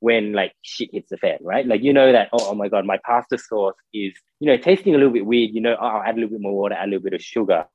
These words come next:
But let's say you cook, I don't know, Vietnamese food probably once in a blue moon, and you cook that probably two or three times. Under the pressure of MasterChef, trying to do that and then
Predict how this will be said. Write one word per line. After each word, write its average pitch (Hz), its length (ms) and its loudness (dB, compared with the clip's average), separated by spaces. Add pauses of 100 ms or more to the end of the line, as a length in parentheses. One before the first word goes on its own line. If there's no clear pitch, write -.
But 120 220 4 (500)
let's 190 200 0
say 196 120 4
you 165 240 -2
cook, 135 420 -2 (240)
I 104 120 -2
don't 98 120 -2
know, 95 320 -2 (240)
Vietnamese 131 380 2
food 113 260 2 (140)
probably 120 220 -2
once 110 220 0
in 123 100 -2
a 101 40 -2
blue 104 220 -4
moon, 101 200 -2
and 98 160 -6
you 113 80 -16
cook 95 220 -2
that 147 160 2
probably 107 340 -2
two 160 140 -6
or 131 40 -6
three 110 200 -2
times. 117 480 0 (220)
Under 214 280 2
the 170 140 0
pressure 143 400 -4
of 113 140 0
MasterChef, 120 640 -2 (320)
trying 170 240 -2
to 170 80 0
do 135 240 -2
that 117 300 4 (260)
and 107 160 -8
then 107 300 -2